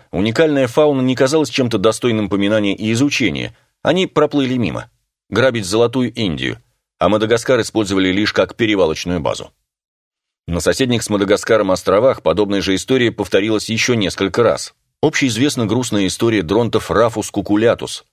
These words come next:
с острова Маврикий. Последнего видели в тысяча шестьсот шестьдесят втором году. То же случилось с родригесскими дронтами Пезофапс солитария –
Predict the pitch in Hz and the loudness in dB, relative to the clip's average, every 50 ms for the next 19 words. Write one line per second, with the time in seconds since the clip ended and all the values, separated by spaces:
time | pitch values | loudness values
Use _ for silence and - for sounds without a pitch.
0 | _ _ - - - 101 92 - - 95 92 92 92 98 95 90 90 78 64 - | _ _ -8 -2 -2 -2 0 0 0 2 2 2 2 2 0 0 -2 -4 -6 -8
1 | - 53 - _ _ _ _ _ _ _ _ _ - 95 92 - 113 120 110 113 | -12 -12 -14 _ _ _ _ _ _ _ _ _ 0 0 0 2 0 0 0 0
2 | 107 101 98 104 113 98 98 95 90 - - 107 - 98 - - 85 - 95 - | 0 0 0 0 0 0 0 0 0 -2 -2 -4 -4 -4 -4 -2 -2 -2 -2 0
3 | - - - - - 95 87 76 92 87 - 98 92 - - - 90 85 85 78 | 0 -2 -2 -2 -2 -4 -2 -2 -2 -2 2 0 0 0 2 0 0 2 0 -2
4 | 76 71 73 65 64 58 - _ _ _ _ _ _ _ _ _ _ - - 117 | -2 -2 -2 -2 -4 -8 -10 _ _ _ _ _ _ _ _ _ _ 0 2 2
5 | 151 147 151 139 - 131 127 117 120 120 123 123 117 - - - - 95 95 92 | 2 2 -2 -2 0 0 0 2 2 2 2 2 0 -4 -6 -2 0 0 0 0
6 | 90 95 110 107 107 - - - 113 107 101 87 98 104 107 98 92 92 92 92 | 0 -2 -4 -2 -4 -4 -4 -2 -2 -2 0 0 0 0 0 0 0 0 0 0
7 | 95 - - _ - 95 92 82 85 76 - - 110 113 - - - - 117 120 | -2 -2 -4 _ 0 0 2 2 0 0 2 0 0 0 -2 -4 -2 -2 0 0
8 | 123 117 - 139 123 92 78 58 50 - | 0 0 2 2 2 2 0 -2 -6 -8